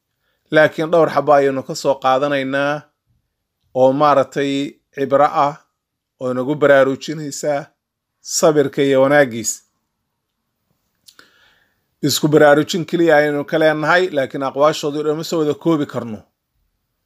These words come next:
Waxaanu ugu hormarinaynaa qisadii Abu Bakr Siddiiq radiyallahu anhu. Ilaahay ka raali noqdee,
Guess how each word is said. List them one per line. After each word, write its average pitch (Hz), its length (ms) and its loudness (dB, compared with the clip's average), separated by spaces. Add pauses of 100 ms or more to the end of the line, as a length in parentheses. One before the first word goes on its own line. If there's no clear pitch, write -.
(360)
Waxaanu 202 300 4
ugu 185 120 4
hormarinaynaa 160 920 0 (1300)
qisadii 160 500 4
Abu 127 260 0
Bakr 156 300 -4
Siddiiq 127 600 -6
radiyallahu 127 800 2
anhu. 135 380 -2 (880)
Ilaahay 143 260 4
ka 170 140 -6
raali 180 320 -4
noqdee, 139 440 0